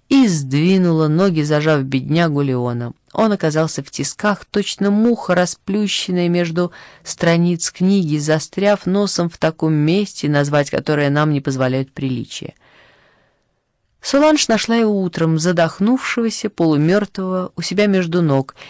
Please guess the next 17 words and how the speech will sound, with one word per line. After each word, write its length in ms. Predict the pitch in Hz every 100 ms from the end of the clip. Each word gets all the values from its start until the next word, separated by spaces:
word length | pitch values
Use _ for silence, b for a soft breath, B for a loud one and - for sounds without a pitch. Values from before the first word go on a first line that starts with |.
| B B B B B _ _ -
и 80 | 233
не 140 | 240
столько 400 | - 254 214 214
испугалась, 480 | - - 220 254 233
сколько 320 | - 208 208
возмутилась. 720 | 202 190 214 - 196 131 -
Она 260 | - 175 190
извлекла 640 | 170 170 185 196 226 240
его, 260 | 220 185 165
липкого 520 | 180 196 - 160 165
от 100 | 170
слизи, 460 | - 196 233 208 165
и 60 |
стала 380 | 160 - 208 208
приводить 500 | - 170 160 165 180
в 100 | -
чувство. 600 | - 202 175 - 135 135